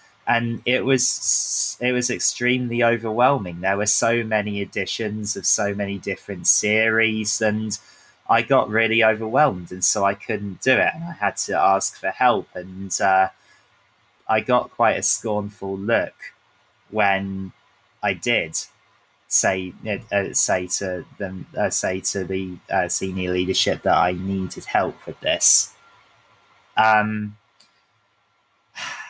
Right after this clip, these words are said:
and yeah, the, so my point, my point is that these things should not be happening. No one teachers,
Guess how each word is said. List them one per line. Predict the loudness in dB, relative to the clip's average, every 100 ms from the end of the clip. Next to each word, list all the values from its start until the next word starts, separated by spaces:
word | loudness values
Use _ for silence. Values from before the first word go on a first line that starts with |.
| -2
and | 0 2 -2 -2 -2 -2 _ _ _ _ _ _ _ _ _ _ _ -18 -18 -18 -6
yeah, | 0 4 4 2
the, | 0 -4 -4 -8 _ _ _
so | 0 4 4 4
my | 2 0
point, | 2 2 2
my | 2 -2
point | 0 -2 -2 -4
is | -4 -4 -4 -6 -6 _ _ _ _ _ 0
that | 2 2 0 _ _ _ -4
these | -2 -2 -2
things | -2 -4 -6
should | -8 -4
not | -4 -4
be | -6
happening. | -4 -2 -4 -10 -14 -4
No | 0 2
one | 2 4 4 2 -6 _ _ _ _ _ _
teachers, | -2 0 0 0 0 2 0 -2